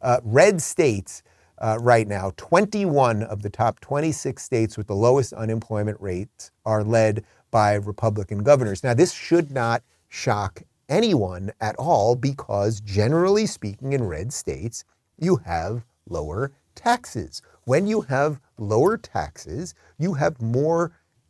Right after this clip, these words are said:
chance for businesses to flourish because people have a little bit more in their pocket. Thus, they spend a little bit more money. Thus, businesses hire more people. This also has a little something to do with because they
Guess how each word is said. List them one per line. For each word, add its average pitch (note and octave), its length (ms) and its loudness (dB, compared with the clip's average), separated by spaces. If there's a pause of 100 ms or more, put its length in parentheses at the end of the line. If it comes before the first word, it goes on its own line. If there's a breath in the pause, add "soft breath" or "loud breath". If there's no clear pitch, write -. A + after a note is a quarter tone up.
(160)
chance C3+ 580 2
for C#3+ 280 6
businesses A2 680 0 (240)
to D#3 120 -2
flourish F#3+ 500 2
because A2 280 -4
people G#2 280 -2
have G2+ 160 -2
a G#2+ 40 0
little A2 220 0
bit G#2 160 -6
more G2+ 180 -2
in F#2+ 80 -4
their F#2+ 120 -4
pocket. G3+ 460 2 (880)
Thus, G#2+ 200 -4
they G#2+ 180 -2
spend A#2 420 0
a A2+ 40 2
little G#2+ 260 0
bit F#2+ 180 -8
more F2 160 -12
money. G3 400 2 (260 soft breath)
Thus, A2+ 220 2
businesses G2+ 580 0
hire A2+ 520 2
more G2+ 260 -2
people. F#3+ 540 4 (180 loud breath)
This - 140 0
also C#3 300 4
has A2+ 140 2
a G#2+ 60 -2
little B2+ 300 0
something C3 420 -2
to - 80 -14
do A#2+ 140 0
with B2+ 200 2
because A2+ 320 -6
they A2+ 180 -2